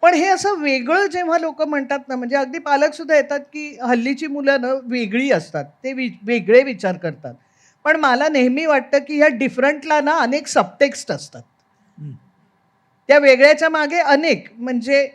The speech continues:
Speaker 1: आमच्यासारखं नाही ह्याचा अर्थ बरेच वेळेला ते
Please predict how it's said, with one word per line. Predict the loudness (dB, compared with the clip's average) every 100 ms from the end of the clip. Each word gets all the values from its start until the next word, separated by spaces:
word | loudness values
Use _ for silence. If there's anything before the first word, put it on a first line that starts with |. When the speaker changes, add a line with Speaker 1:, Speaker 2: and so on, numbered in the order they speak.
| _ _
Speaker 1:
आमच्यासारखं | 2 2 4 4 4 2 2 4
नाही | 4 2 -2 -8 -2
ह्याचा | 0 2 2 2
अर्थ | 0 0
बरेच | 2 2 2 -4
वेळेला | 2 4 6 4 0
ते | -4 -2 0 0